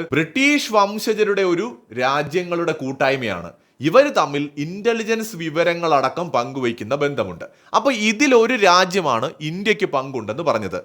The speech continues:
ആ രാജ്യം United States of America ആയിക്കൂടെ? ആ രഹസ്യാന്വേഷണ ഏജൻസി സി ഐ എ ആയിക്കൂടെ? തീർച്ചയായിട്ടും ആ കോൺഫിഡൻസ് തന്നെയാകും നമ്മുടെ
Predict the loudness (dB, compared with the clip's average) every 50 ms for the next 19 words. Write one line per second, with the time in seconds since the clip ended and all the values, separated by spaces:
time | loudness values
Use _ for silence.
0 | -14 _ _ _ _ 0 2 2 4 4 4 2 2 0 -2 -6 -8 -8 -10 -10
1 | -8 -6 -4 -2 -2 -2 0 0 0 0 0 -2 -2 0 0 0 0 0 -4 -4
2 | -4 -4 -4 -4 -4 -2 -4 -6 -8 -8 -6 -4 -4 -4 -4 -6 -8 -8 -8 -8
3 | -8 -12 _ _ _ _ _ 0 2 2 2 2 0 -2 -4 -2 0 0 0 0
4 | -2 -6 -6 -4 -4 -4 -4 -4 -6 -8 -10 -10 -12 -12 -10 -10 -8 -8 -4 -2
5 | 0 0 0 2 0 0 -2 -2 -2 -4 -4 -4 -6 -6 -8 -8 -8 -10 _ _
6 | _ _ _ _ _ _ -6 -4 -4 -2 0 2 2 2 2 2 -2 -4 -4 -2
7 | 0 0 0 0 0 0 0 0 0 -2 -4 -4 -4 -2 -4 -4 -4 -4 -4 -2
8 | 0 0 0 0 0 -4 -6 -8 -14 _ _ _ -6 -4 -2 2 2 4